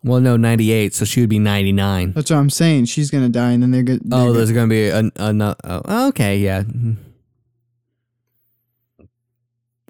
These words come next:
Speaker 1: Also, if my bedroom looked like this, I would be upset.
Speaker 2: Go insane.
Speaker 1: Like,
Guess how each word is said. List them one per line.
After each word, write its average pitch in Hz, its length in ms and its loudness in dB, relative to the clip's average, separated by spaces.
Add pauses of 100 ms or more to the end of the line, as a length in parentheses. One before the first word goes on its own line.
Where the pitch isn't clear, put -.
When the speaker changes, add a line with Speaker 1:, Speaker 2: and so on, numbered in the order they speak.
Speaker 1:
Also, 156 540 2
if 135 140 2
my 220 160 2
bedroom 170 460 2
looked 180 200 2
like 185 180 -4
this, 202 300 0
I 170 80 0
would 190 100 2
be 135 180 2
upset. 123 520 -2 (580)
Speaker 2:
Go 285 200 4
insane. 175 800 4 (3250)
Speaker 1:
Like, 143 420 0